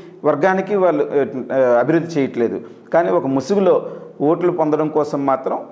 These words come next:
చే-, రాజకీయం చేస్తున్న పార్టీ బీజేపీ. ఆ, అన్నింటికంటే ప్రస్తుతం మోడీ, అమిత్ షాలు చాలా దుర్మార్గపు,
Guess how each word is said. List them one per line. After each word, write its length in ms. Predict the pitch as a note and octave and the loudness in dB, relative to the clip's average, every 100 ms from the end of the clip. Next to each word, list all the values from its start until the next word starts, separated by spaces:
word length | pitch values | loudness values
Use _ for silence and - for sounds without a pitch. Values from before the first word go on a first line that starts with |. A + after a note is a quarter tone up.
| - | -10
చే-, 440 | - D3+ B2+ A#2 | -2 0 0 0
రాజకీయం 480 | B2+ C#3 C#3+ D3+ C#3+ C3+ | 2 2 2 -4 -2 -2
చేస్తున్న 300 | C3+ - C3 | -2 -2 -2
పార్టీ 380 | B2+ A#2+ A#2+ B2 | 0 -2 -2 -4
బీజేపీ. 580 | A2 G#2+ B2 A#2+ - - - - - - | -4 0 0 -2 -8 -8 -18 -20 -20 -4
ఆ, 280 | A#2 A2 G#2 - | 0 2 2 0
అన్నింటికంటే 680 | C3+ E3+ F3 F3 E3 E3+ E3 | 0 0 0 -2 0 0 0
ప్రస్తుతం 520 | E3 C#3+ - - C#3+ | -2 -6 -6 -2 0
మోడీ, 380 | C3+ F3 F#3+ F#3 | 2 2 2 2
అమిత్ 260 | D3+ D#3+ | 0 -2
షాలు 360 | - E3+ D#3 - - - | 0 0 0 -4 -8 -8
చాలా 480 | A2 B2+ E3+ F3+ - - E3 | -4 0 0 0 -6 -8 -4
దుర్మార్గపు, 680 | C#3+ C3+ D#3 D3 D#3 C#3+ | -2 0 0 0 0 -2